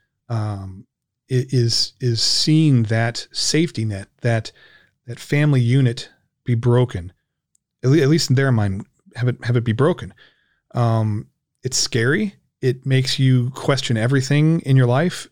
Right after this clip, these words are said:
and, and kids have this miraculous way of always finding a way to blame themselves, uh, for whatever happens. And, and so,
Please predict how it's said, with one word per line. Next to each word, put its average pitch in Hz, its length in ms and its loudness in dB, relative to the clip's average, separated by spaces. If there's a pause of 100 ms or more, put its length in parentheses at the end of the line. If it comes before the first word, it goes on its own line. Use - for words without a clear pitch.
and, 113 460 -2 (560)
and 113 160 -2
kids 160 320 -2
have 131 220 0
this 120 240 0
miraculous 127 580 0
way 120 240 2
of 107 100 0
always 123 320 0
finding 123 300 2
a 117 60 2
way 117 140 0
to 107 60 -4
blame 156 280 2
themselves, 107 500 -4 (800)
uh, 110 420 -2
for - 340 -2
whatever 113 320 2
happens. 117 520 -4 (880)
And, 123 260 0 (380)
and 131 180 2
so, 123 600 2